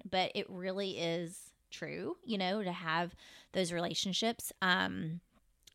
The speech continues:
I feel like the church should be a place that you can come without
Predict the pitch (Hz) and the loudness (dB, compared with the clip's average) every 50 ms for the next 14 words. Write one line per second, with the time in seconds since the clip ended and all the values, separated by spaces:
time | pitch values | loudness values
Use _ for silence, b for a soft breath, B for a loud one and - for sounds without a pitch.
0 | - - - - - - - 214 214 208 - - 226 220 220 226 233 226 226 220 | -20 -20 -20 -20 -14 -2 0 0 0 0 -2 0 4 6 8 8 8 8 6 6
1 | 208 202 - - 180 - - - 196 190 185 185 180 - - - - - B B | 4 4 2 -4 -4 -4 -2 0 2 2 2 2 0 0 -2 -2 -2 -2 B B
2 | B B B B B B B B _ _ _ _ _ - - - - - 240 240 | B B B B B B B B _ _ _ _ _ 2 4 4 8 8 10 10
3 | 240 254 233 220 208 220 196 180 170 170 - - 180 - - - - 175 170 175 | 10 8 6 4 0 2 2 2 0 -2 -4 -6 -6 -6 -4 0 2 4 4 4
4 | 170 185 170 - - - - 180 185 180 185 - - 185 180 165 - - 175 175 | 2 0 -4 -6 -12 -4 0 2 2 2 0 -2 -4 -6 -8 -6 -6 -6 -6 -6
5 | 170 - - 208 170 170 196 208 220 180 175 180 175 160 - - - - 170 165 | -6 -6 -4 0 0 0 0 0 -2 -2 -2 -2 -2 -4 -6 -6 -2 0 2 4
6 | 165 160 170 92 92 95 - - - - - - | 4 6 4 4 2 0 -4 -6 -10 -10 -10 -10